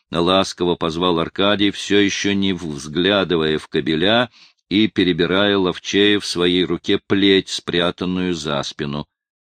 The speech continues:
Кобель сидел, видимо, хорошо знал свои силы, только черный лохматый хвост его начал туда и сюда нервно мести дорогу.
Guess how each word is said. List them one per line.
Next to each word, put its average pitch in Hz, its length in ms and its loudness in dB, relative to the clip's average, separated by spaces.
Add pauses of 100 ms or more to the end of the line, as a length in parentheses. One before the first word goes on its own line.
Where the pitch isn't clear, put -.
(500)
Кобель 76 320 -2
сидел, 92 580 0 (220)
видимо, 82 540 -2
хорошо 85 500 -2
знал 80 340 -4
свои 78 320 -2
силы, 110 460 0 (300)
только 95 320 2
черный 92 560 2
лохматый 87 560 -2
хвост 98 480 -2
его 90 160 0
начал 90 400 -2
туда 85 420 -2
и 87 60 0
сюда 87 420 -2
нервно 92 600 0
мести 101 560 -2
дорогу. 85 640 -2